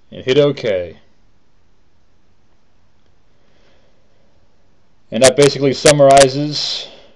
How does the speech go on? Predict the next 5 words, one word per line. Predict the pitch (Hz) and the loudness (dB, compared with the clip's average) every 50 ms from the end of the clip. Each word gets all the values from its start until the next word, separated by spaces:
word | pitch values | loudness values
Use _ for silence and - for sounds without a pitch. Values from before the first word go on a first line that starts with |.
| _ _ _ _ _ _ _ _ _ _ - | _ _ _ _ _ _ _ _ _ _ -16
the | 104 | -16
features | - - 147 160 143 - 156 160 160 160 160 160 151 147 - - - - _ _ _ _ _ _ _ _ _ _ _ _ _ _ _ _ _ | -6 -6 -6 -6 -6 -6 -4 -2 -2 -2 -2 -4 -4 -6 -6 -8 -10 -14 _ _ _ _ _ _ _ _ _ _ _ _ _ _ _ _ _
of | - 95 - | -12 -12 -10
TeamSpeak | - - 143 143 135 - - - 127 113 110 - | -8 -6 -6 -6 -6 -8 -8 -8 -8 -8 -8 -12
two. | - - 160 139 120 107 98 95 95 92 | -10 -4 -2 -2 -2 -4 -6 -10 -14 -18